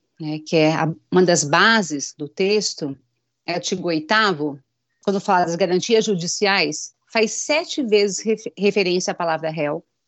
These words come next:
duas vezes referência à palavra defesa e zero vezes referência à palavra vítima.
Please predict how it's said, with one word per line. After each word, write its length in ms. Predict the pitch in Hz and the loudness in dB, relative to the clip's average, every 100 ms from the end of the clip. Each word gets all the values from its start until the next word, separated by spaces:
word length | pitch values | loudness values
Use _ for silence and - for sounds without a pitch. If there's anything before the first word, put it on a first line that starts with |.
| _ _ | _ _
duas 420 | 170 254 294 277 170 | 2 6 6 4 4
vezes 300 | 208 196 - | 4 4 2
referência 680 | 196 202 175 160 - 165 - | -2 0 0 -2 -2 -6 -6
à 80 | 165 | -10
palavra 520 | - 156 143 143 147 156 | -6 -4 -4 -4 -6 0
defesa 640 | 175 - 175 170 214 208 _ _ - | 0 2 2 2 0 -2 _ _ -2
e 220 | 220 - - | -2 -2 -6
zero 600 | 170 160 240 226 233 240 _ _ | -4 2 4 6 4 2 _ _
vezes 480 | 175 180 170 160 - | 0 0 -2 -6 -10
referência 500 | 185 190 160 151 151 | -8 -4 -4 -6 -10
à 40 | |
palavra 500 | - 160 139 143 151 151 | -8 -6 -6 -8 -12 -6
vítima. 500 | - 311 - - | -4 -2 -2 -4